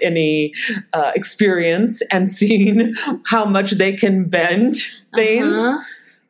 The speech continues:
Speaker 1: And it, it was almost like an invitation of, like,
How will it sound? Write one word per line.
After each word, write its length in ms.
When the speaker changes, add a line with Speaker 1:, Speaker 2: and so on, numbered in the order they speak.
Speaker 1:
And 360
it, 360
it 60
was 120
almost 240
like 120
an 100
invitation 580
of, 140
like, 360